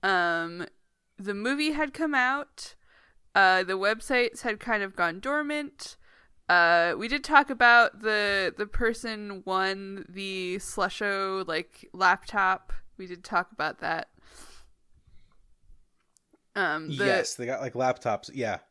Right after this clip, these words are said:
Speaker 1: Yeah, they got the Alienware, like, Slusho laptops. Um, and so that was January two thousand eight. And then in March two thousand eight,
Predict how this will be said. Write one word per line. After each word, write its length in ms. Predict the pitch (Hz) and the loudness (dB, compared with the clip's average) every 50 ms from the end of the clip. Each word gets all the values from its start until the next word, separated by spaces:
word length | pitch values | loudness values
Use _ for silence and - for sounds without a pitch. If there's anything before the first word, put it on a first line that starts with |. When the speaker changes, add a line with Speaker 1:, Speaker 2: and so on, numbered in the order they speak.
| _ _ _ _ _ - | _ _ _ _ _ -8
Speaker 1:
Yeah, 220 | 214 208 190 180 | -2 0 0 2
they 100 | 175 180 | 2 2
got 200 | 190 196 175 - | 0 0 -2 -2
the 100 | 185 170 | -2 -4
Alienware, 720 | - - 165 170 175 175 175 175 175 175 175 170 170 170 160 | -2 -2 -2 -2 -2 -4 -6 -6 -6 -4 -2 -2 -2 -2 -2
like, 160 | 160 170 - | -4 -6 -6
Slusho 340 | - - 180 180 - 185 180 | -8 -10 -10 -8 -8 -8 -8
laptops. 640 | 170 160 151 - - - 175 165 - - - - - - - - - - _ _ _ - - | -6 -6 -6 -8 -8 -8 -6 -6 -8 -10 -16 -20 -20 -20 -20 -20 -20 -20 _ _ _ -4 0
Um, 280 | 202 196 185 185 180 160 | 0 2 2 0 -2 -6
and 140 | - 208 202 | -8 -8 -6
so 120 | 240 226 | -8 -4
that 340 | - - 240 285 381 - - | 0 2 4 4 4 2 0
was 960 | 208 208 196 185 185 190 190 196 208 214 220 226 233 240 254 254 254 - - _ | 2 2 4 4 4 2 0 -2 -2 -4 -4 -6 -8 -8 -8 -10 -12 -14 -18 _
January 1300 | - - 220 208 196 196 196 202 208 208 208 208 208 202 196 190 190 185 185 185 180 180 180 180 180 185 | -14 -10 -6 -4 -4 -4 -6 -6 -8 -10 -10 -8 -8 -8 -6 -4 -2 -2 -2 -2 -2 -4 -6 -8 -10 -12
two 240 | - - 208 202 202 | -14 -14 -14 -10 -8
thousand 560 | 226 202 175 175 185 - 175 165 160 - - - | -6 -4 -4 -6 -6 -10 -14 -16 -16 -16 -16 -14
eight. 500 | - 151 156 - - _ _ - - - _ _ _ _ _ _ _ - | -12 -12 -12 -12 -14 _ _ -20 -20 -20 _ _ _ _ _ _ _ -12
And 100 | - 208 | -8 -6
then 100 | 226 320 508 587 539 466 | -4 -4 -4 -4 -6 -4
in 120 | 359 262 233 | -6 -8 -8
March 720 | 214 190 170 165 185 294 381 - _ - - - - - - | -6 -4 -2 -2 -2 -2 -4 -6 _ -18 -18 -18 -18 -16 -12
two 160 | - 254 240 | -10 -8 -2
thousand 340 | 254 220 220 220 220 202 175 | -2 -2 -2 -2 -4 -12 -10
eight, 340 | - 170 175 175 - - _ | -10 -10 -10 -10 -12 -14 _